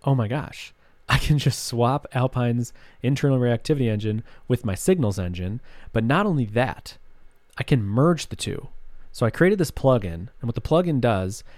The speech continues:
is it, like, gets Alpine's current reactivity engine, which is whatever you set,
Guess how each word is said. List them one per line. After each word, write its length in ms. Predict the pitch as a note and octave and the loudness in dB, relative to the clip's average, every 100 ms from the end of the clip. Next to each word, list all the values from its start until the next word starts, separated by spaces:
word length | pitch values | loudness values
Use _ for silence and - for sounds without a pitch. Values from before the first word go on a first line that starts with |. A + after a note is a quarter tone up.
| - | -8
is 80 | A#2+ | -6
it, 80 | B2 | -4
like, 260 | A2 - - | -4 -4 0
gets 260 | D3+ - D3 | 2 2 0
Alpine's 440 | C3+ C#3+ C#3 - | 2 2 0 -2
current 340 | - D3+ E3+ | 0 2 2
reactivity 580 | D3 C3 B2 C#3 A#2 G#2 | 2 0 2 0 0 -2
engine, 380 | F#2 F2+ G2+ C#3+ - - | -4 -4 -6 -8 -12 -6
which 160 | A2 | -2
is 140 | A#2 F#2+ | -2 0
whatever 420 | G#2 B2 C#3+ C#3 | 2 4 4 2
you 200 | B2+ C#3 | 0 -2
set, 400 | - D3 G2+ | -2 0 0